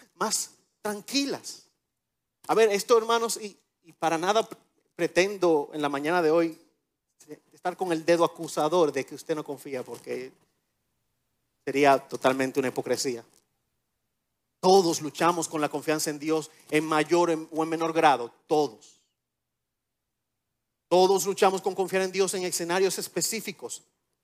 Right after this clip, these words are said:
Y es por eso que la manera en cómo debemos abordar el tema de la confianza en Dios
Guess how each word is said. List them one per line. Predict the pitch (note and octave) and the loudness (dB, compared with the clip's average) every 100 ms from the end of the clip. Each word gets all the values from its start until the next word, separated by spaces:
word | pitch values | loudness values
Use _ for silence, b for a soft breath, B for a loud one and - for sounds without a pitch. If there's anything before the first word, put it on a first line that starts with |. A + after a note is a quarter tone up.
| _ _ _ _ _ - | _ _ _ _ _ -4
Y | F#3 | 0
es | |
por | G3 F#3+ | 2 2
eso | G3 G3+ | 0 0
que | F#3+ B B | 0 B B
la | F3+ F3+ | 0 2
manera | E3+ G3+ A#3 | 0 0 0
en | |
cómo | A3 F#3+ | 0 2
debemos | F#3 G3 G3 G3 | 2 2 0 0
abordar | F3+ F3 D#3+ G3 G3+ F#3 | 0 -2 -2 0 0 0
el | D#3 | -4
tema | F#3 F3+ | -6 -6
de | |
la | F#3 | -6
confianza | F3 D3+ F#3 E3+ | -8 -6 -6 -6
en | E3+ | -8
Dios | F3 F#3+ | -4 -4